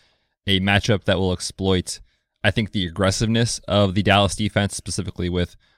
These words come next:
Micah Parsons and Trayvon Diggs and those sort of guys. So I actually really like the spot for San Francisco. I bet their team total over twenty-three and a half when it was at that. No big deal. It's at twenty-four, so moving the lines. And, uh,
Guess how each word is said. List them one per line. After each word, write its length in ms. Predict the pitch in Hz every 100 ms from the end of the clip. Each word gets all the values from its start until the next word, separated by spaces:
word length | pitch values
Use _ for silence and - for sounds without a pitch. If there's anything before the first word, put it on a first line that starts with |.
| _
Micah 220 | 101 98
Parsons 720 | 90 101 95 - 92 90 85 85
and 240 | 85 82
Trayvon 340 | - 101 87
Diggs 300 | 82 92 90
and 100 | 90
those 160 | 87 90
sort 140 | 92
of 80 | 82
guys. 260 | 92 85 85
So 240 | 101 92 - _ - - _
I 120 | 135
actually 220 | 196 202 160
really 100 | 120
like 140 | 107
the 80 | 95
spot 260 | - 98
for 60 | 95
San 160 | 104 92
Francisco. 520 | 90 95 - 95 92
I 180 | 101 110
bet 220 | 110 131
their 120 | 120
team 240 | 101 113 107
total 360 | - 104 95 -
over 320 | 98 98 110
twenty-three 460 | - 107 98 113
and 80 | 101
a 40 | 80
half 320 | 92 98 -
when 80 | 90
it 80 |
was 380 | 69 82 92 - -
at 180 | 98
that. 280 | - 113 - _ - - - _ -
No 100 | 127
big 140 | 95
deal. 140 | 92 101
It's 100 | -
at 60 |
twenty-four, 460 | - 95 - 113 135
so 140 | -
moving 220 | 85 80
the 80 | 78
lines. 460 | 90 123 160 165 - - _ - - -
And, 280 | 107 110 110
uh, 360 | 117 104 101